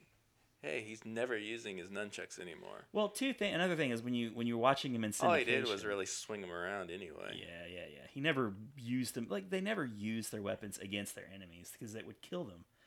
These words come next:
Speaker 2: Eh, well, they did actually use them against, like, the robots, I guess, especially
Speaker 1: Yeah.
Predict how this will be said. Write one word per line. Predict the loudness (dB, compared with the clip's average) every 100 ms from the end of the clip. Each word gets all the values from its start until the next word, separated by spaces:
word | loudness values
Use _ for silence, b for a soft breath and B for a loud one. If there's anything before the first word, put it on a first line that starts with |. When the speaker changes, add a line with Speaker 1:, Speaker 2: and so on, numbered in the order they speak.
| b b b b b _
Speaker 2:
Eh, | -8 0
well, | 2 2
they | 2 2
did | 4 4
actually | 6 4 2 0
use | -2
them | 0
against, | -2 -2 -6 -6
like, | -6 -6
the | -8
robots, | -2 0 0 -2 -10 -10
I | -10
guess, | -12 -10
especially | -6 -2 -2 -2
Speaker 1:
Yeah. | -6 -8